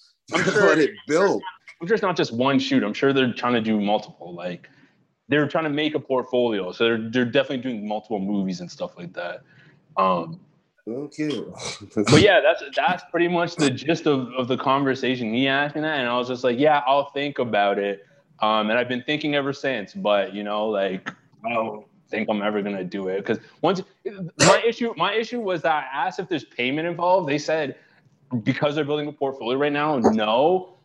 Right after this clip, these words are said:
Speaker 1: but they are trying to, like, do an OnlyFans type thing. And I was thinking to myself, like, if they already had an OnlyFans,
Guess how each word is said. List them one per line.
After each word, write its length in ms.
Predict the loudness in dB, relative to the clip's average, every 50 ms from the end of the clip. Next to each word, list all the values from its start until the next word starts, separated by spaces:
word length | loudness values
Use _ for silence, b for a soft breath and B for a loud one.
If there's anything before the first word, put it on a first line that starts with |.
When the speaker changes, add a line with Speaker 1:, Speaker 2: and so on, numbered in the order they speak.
| _ _ 0
Speaker 1:
but 200 | 0 0 0 0
they 200 | -2 -4 -4 -2 0
are 240 | 2 4 4 2 0
trying 220 | -4 -6 -6 -6
to, 60 | -4 -4
like, 200 | -6 -6 -8 -10 _ _ _ _ _ -4
do 160 | 0 2 2
an 80 | 2 2
OnlyFans 720 | 0 0 0 2 2 2 2 0 0 -2 0 0 0 0 2
type 240 | 2 2 0 0
thing. 320 | -2 -2 0 0 -2 -4 -6 b b b b b _ -4
And 220 | -2 -2 -2 -2 -2 -2
I 80 | 0 0
was 160 | 0 -2 -4
thinking 200 | -4 -6 -4 -4 -4
to 60 | -6
myself, 260 | -6 -4 -4 -2 -2
like, 140 | -2 -2 -2 -2
if 140 | -4 -2 0
they 160 | 2 2 2 2
already 440 | -2 -12 _ -18 -12 -10 -10 -12 -12 -14 -10 -4
had 300 | -2 -2 -2 -2 -2 -4
an 120 | -6 -6
OnlyFans, 880 | -4 -4 -4 -4 -4 -4 -6 -4 -4 -2 0 0 0 0 0 -2 -4 -6